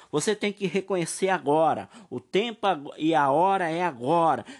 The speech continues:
de reconhecer que você é um pecador, que você necessita de um Salvador. E esse Salvador é Jesus Cristo de Nazaré. O Espírito Santo também nos convence do juízo vindouro. Vamos ler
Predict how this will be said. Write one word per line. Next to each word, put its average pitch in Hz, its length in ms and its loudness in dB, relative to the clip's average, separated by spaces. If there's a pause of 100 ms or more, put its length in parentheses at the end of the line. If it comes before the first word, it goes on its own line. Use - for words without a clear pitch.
(100)
de 123 80 -4
reconhecer 156 840 0
que 160 160 -4
você 147 280 -2
é 151 40 0
um 147 60 -2
pecador, 117 640 -4 (240)
que - 80 -10
você 170 240 0
necessita 190 920 -2
de 147 100 -6
um 127 60 -6
Salvador. 120 580 -4 (240)
E 143 260 4
esse 226 260 -2
Salvador 151 640 0
é 135 80 -2
Jesus 127 360 -8
Cristo 117 420 -6
de 104 100 -10
Nazaré. 87 600 -12 (1000)
O 101 60 -6
Espírito 185 520 -2
Santo 170 300 -2
também 165 260 -2
nos 160 160 -4
convence 156 640 -4
do 147 220 -6
juízo 196 640 -4
vindouro. 170 840 0 (800)
Vamos 151 380 0
ler 156 340 0